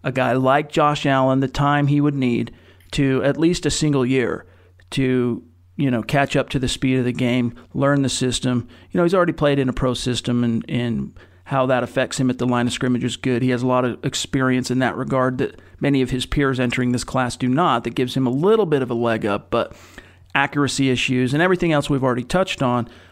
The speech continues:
obviously he's gonna need some time. So if there is a silver lining to the Broncos taking Josh Allen, which would not s-, shock or surprise me if they did, it would be that. And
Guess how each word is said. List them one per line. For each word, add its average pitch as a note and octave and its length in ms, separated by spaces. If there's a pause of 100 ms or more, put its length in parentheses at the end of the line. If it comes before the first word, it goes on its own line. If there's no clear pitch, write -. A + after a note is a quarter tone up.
(120)
obviously D#3+ 400
he's C#3+ 200
gonna C#3 200
need B2+ 180
some B2+ 180
time. G3 280
So D#3+ 160
if D3+ 100
there E3 160
is G#3+ 140
a G3+ 60
silver F#3+ 280
lining F3 380
to E3+ 100
the D3+ 80
Broncos C#3+ 440
taking C3 300
Josh B2 340
Allen, B2 260
which B2+ 160
would C#3 160
not C#3 220
s-, - 260
shock - 420
or C3 160
surprise C#3 460
me G#2 140
if A2 80
they A#2 120
did, C#3+ 420 (440)
it C#3 140
would B2 140
be A#2+ 140
that. - 380 (240)
And C#3 220